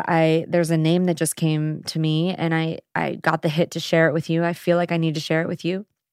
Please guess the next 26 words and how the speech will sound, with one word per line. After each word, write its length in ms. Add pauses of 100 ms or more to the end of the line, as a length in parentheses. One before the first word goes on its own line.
(580)
And 100
he 120
shared 340
the 80
name 340 (680)
Zahara, 760 (100)
and 360 (100)
everything 680
in 100
my 160
body, 580 (120)
I 120
got 220
chills 400
all 160
over. 400
And 260
I 80
just, 300 (300)
I 60
think 180
I 60
literally 340
just 180
said, 160
"Yes." 720